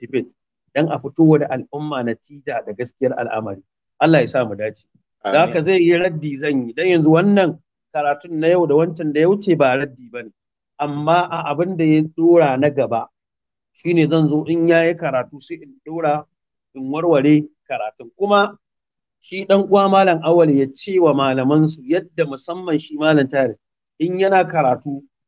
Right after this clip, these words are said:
Speaker 1: nake ƙoƙarin in shigo in yi tambayoyi. To ya kamata a ce su ma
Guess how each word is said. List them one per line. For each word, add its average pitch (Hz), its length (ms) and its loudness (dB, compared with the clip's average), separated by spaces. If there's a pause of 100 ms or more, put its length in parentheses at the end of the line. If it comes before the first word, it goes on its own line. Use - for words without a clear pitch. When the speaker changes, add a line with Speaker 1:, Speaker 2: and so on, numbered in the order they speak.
(220)
Speaker 1:
nake 165 400 0
ƙoƙarin 156 480 -2
in 139 140 -4
shigo 147 380 -6
in 127 160 -2
yi 131 100 -2
tambayoyi. 135 520 0
To 151 80 2
ya 160 120 4
kamata 165 400 0
a 147 80 -2
ce 151 100 -16
su - 160 -20
ma 160 160 -4